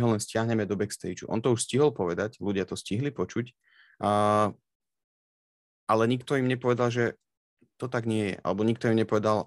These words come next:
„Áno, toto bolo, e, zlyhanie, ktoré musíme napraviť,“ alebo nikto im nepovedal, „Tento človek rozpráva z, z cesty,“ hej. Čiže ten dôvod, pre ktorý je veľmi dôležité s tými ľuďmi interagovať,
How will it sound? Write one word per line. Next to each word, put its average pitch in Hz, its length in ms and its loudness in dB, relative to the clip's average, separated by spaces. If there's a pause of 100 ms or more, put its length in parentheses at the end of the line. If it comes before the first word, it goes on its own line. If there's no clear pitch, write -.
„Áno, 113 240 0
toto 110 240 -4
bolo, 104 320 -4
e, 98 40 -8 (440)
zlyhanie, 107 480 -2
ktoré 107 240 -2
musíme 104 400 -2
napraviť,“ 95 480 -8
alebo 98 240 -2
nikto 110 240 0
im 110 80 2
nepovedal, 101 320 0
„Tento 107 240 -4
človek 101 240 -2
rozpráva 98 400 -2
z, - 320 -10
z - 60 -14 (100)
cesty,“ - 320 -4 (480)
hej. 104 240 -2 (480)
Čiže 117 320 -2
ten 110 80 0
dôvod, 147 240 2
pre 131 160 -2
ktorý 107 320 2 (960)
je 120 160 0
veľmi 123 240 2
dôležité 113 560 0
s - 80 -14
tými 113 160 0
ľuďmi 107 320 -2
interagovať, 107 480 -2